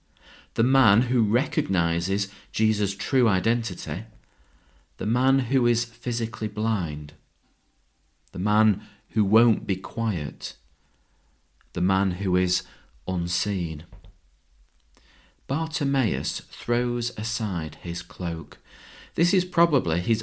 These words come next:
only possession. It will have kept him warm and therefore alive at night, because he was almost definitely homeless. It marked out his space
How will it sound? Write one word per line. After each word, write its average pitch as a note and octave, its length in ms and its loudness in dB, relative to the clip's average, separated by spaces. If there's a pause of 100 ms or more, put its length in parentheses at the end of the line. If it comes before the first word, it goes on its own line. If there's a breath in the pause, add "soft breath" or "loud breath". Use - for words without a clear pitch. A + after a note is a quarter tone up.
only A#2+ 420 4
possession. A2 720 0 (520 loud breath)
It G2+ 140 0
will C#3+ 140 6
have D3 140 4
kept - 340 -4
him C3 220 2
warm A#2+ 600 0 (280 soft breath)
and A#2 200 2
therefore A#2+ 480 2
alive G#2 640 2
at - 100 -4
night, F2+ 600 -2 (540 soft breath)
because G#2+ 440 0
he A#2 100 0
was G#2 200 0
almost F#2+ 360 2
definitely F2+ 380 -2
homeless. F#2+ 680 -2 (800 loud breath)
It - 120 0
marked D3+ 400 2
out D3 160 4
his C#3 180 2
space - 680 -4